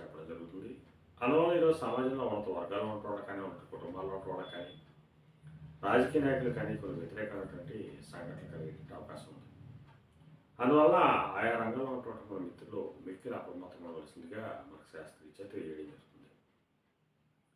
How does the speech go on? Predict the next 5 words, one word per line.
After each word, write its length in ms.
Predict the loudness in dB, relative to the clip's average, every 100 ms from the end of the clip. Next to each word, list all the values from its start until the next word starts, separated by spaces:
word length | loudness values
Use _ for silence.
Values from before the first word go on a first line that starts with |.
| _ _ _ _ _ _ 4
అలాగే 220 | 6 10
ఈరోజు 300 | 10 10 10 8 6 0 -10 -8
గురువారం, 460 | -2 0 0 -2 -8 -14 _ _ -2
అందువల్ల 320 | 4 6 6 6 4 0 -8 -14
ఆ 60 | -6